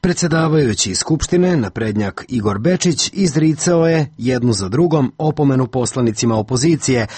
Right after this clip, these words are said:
a šef poslaničke grupe Demokratske stranke Borislav Stefanović, kada je uspeo da se izbori za uključen mikrofon, poručio je da bi premijer za uvrede koje im je uputio trebalo da se izvini barem građanima.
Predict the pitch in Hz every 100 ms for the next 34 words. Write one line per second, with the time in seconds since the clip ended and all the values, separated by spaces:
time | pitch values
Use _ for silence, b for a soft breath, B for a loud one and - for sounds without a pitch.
0 | B B 175 160 180 160 131 127 131 117
1 | 92 110 120 147 113 101 101 98 101 -
2 | 95 - 170 160 107 92 95 - 90 -
3 | - 165 175 185 170 - - - 107 101
4 | 113 123 - 135 104 101 - 113 101 98
5 | 165 156 95 107 104 110 - 98 170 170
6 | 151 147 117 B B - 214 202 180 185
7 | 127 87 82 - 101 151 185 160 - 131
8 | 190 165 104 90 - 98 90 87 85 160
9 | 165 175 143 104 151 160 156 139 135 143
10 | 139 127 143 131 - 98 87 117 117 85
11 | 85 80